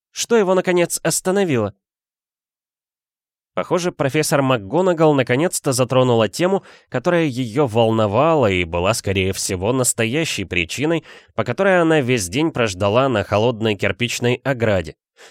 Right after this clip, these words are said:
Потому что ни в обличии кошки, ни в обличии женщины она не смотрела на Дамблдора таким пронзительным взглядом, как сейчас. Было ясно, что она не собиралась верить тому, что говорили все,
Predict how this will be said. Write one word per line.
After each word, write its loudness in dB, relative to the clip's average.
Потому 0
что -2
ни 2
в 2
обличии 0
кошки, -4
ни -2
в -4
обличии -4
женщины -2
она 0
не 0
смотрела 2
на 4
Дамблдора 2
таким -4
пронзительным 0
взглядом, -2
как -2
сейчас. -6
Было 0
ясно, 0
что -2
она 2
не 0
собиралась 0
верить -2
тому, -2
что -4
говорили -2
все, -2